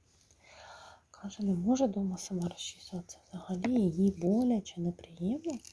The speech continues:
Тягне все. А у нас в салоні, каже, хоч тягніть, хоч не тягніть.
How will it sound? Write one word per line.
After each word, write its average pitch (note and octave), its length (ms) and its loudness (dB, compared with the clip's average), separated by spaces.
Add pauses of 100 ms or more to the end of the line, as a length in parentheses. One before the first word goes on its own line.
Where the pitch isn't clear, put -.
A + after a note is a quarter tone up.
(680)
Тягне C4+ 540 2
все. - 420 -6 (120)
А F3 140 -8
у F3 100 -4
нас A#3+ 280 -2
в - 40 -8
салоні, C#4 540 2
каже, G#3 440 -10 (880)
хоч - 320 -2
тягніть, A3+ 1080 2
хоч - 200 -10 (120)
не G#3 160 2
тягніть. G3+ 720 -4